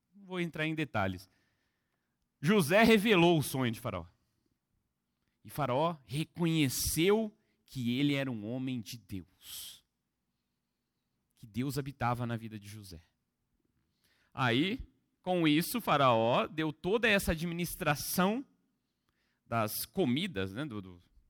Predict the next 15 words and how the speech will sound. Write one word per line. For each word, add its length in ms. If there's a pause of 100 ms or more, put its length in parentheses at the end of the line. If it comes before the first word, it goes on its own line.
(120)
do 160
mantimento 800 (720)
do 300
Egito 840 (360)
nas 280
mãos 600 (400)
de 100
José. 420 (840)
E 100
era 160
mais 400
uma 140
experiência 560
pra 140
José. 320